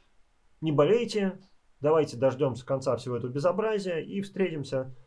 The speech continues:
я надеюсь, встретимся в следующем семестре. Правда, вот, э, возможно, мне придётся опять читать начало Питона. Ну, посмотрим, да.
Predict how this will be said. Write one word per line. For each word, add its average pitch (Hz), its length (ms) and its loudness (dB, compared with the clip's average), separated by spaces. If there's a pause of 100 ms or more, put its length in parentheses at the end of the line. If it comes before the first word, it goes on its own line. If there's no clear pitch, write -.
(200)
я 143 220 2
надеюсь, 135 400 4
встретимся 131 500 -2
в - 40 -14
следующем 117 460 -4
семестре. 196 480 -4
Правда, 139 440 0
вот, 127 340 -4
э, - 80 -16
возможно, 131 880 -2 (600)
мне 131 280 0
придётся 135 420 0
опять 131 280 0
читать - 360 -2
начало 120 400 0
Питона. 160 540 -2
Ну, 156 360 -10
посмотрим, - 520 0 (240)
да. 139 220 -6